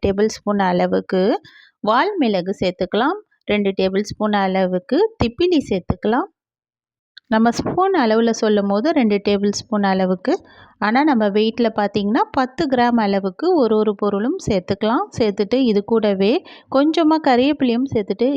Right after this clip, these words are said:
இது போல நல்லா லோ ஃப்ளேம்ல வறுத்து எடுத்துக்கலாம். இந்த கருவேப்பிலையும் நல்லா பொரிஞ்சு வரணும். இந்த அளவுக்கு வந்ததுக்கு அப்புறமா ஒரு சின்ன துண்டு அளவுக்கு பெருங்காயம் சேர்த்துக்கலாம். இது கூட ரெண்டு ஸ்பூன் அளவுக்கு சீரகமும் சேர்த்துக்கலாம்.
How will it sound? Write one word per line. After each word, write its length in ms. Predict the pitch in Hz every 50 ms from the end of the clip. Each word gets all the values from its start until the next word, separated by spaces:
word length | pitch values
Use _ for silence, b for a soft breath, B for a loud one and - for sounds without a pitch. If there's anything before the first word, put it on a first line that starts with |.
| 240
இது 120 | 208 190 185 -
போல 180 | 220 247 262 240 220
நல்லா 280 | 214 196 196 220 277 311 269 202
லோ 100 | 202 220 254 277 269
ஃப்ளேம்ல 400 | - 233 208 202 190 190 214 220 208
வறுத்து 280 | 190 185 196 190 - 202 190
எடுத்துக்கலாம். 500 | 180 190 185 - 202 - 233 262 311 B B B B B B - 247 262
இந்த 140 | 262 277 269 -
கருவேப்பிலையும் 560 | 254 240 233 262 285 285 277 277 294 294 285 254
நல்லா 200 | 220 214 220 233 226 -
பொரிஞ்சு 340 | 214 214 214 214 226 220 208 202
வரணும். 320 | 196 196 196 208 269 311 294 - 226 233
இந்த 140 | 254 285 302 254
அளவுக்கு 260 | 214 190 190 190 - 202 196
வந்ததுக்கு 400 | 196 196 196 196 208 202 - 196
அப்புறமா 400 | 196 - 208 208 202 202 202 208 254 311 B B B B B B B - 254
ஒரு 120 | 269 277 262 277 -
சின்ன 380 | 302 302 339 349 359 370 381 330 - 269
துண்டு 220 | 254 240 233 226 214 202
அளவுக்கு 520 | 202 202 196 202 196 - _ - 196 190 226 285 277 -
பெருங்காயம் 560 | 262 240 233 240 262 294 277 262 233 220 214 -
சேர்த்துக்கலாம். 480 | 208 180 175 190 - - 214 254 339 - - _ _ _ _ _ _ _ _ _ _ -
இது 180 | 262 277 294 320 311
கூட 160 | 359 359 359 339 269
ரெண்டு 180 | 226 208 196 202 -
ஸ்பூன் 280 | - - 240 233 233 220
அளவுக்கு 380 | 202 196 185 185 190 185 - 370 392 -
சீரகமும் 640 | - 294 285 294 294 294 247 220 214 226 269 339 381 -
சேர்த்துக்கலாம். 520 | 269 220 185 - 185 180 - 196 214 277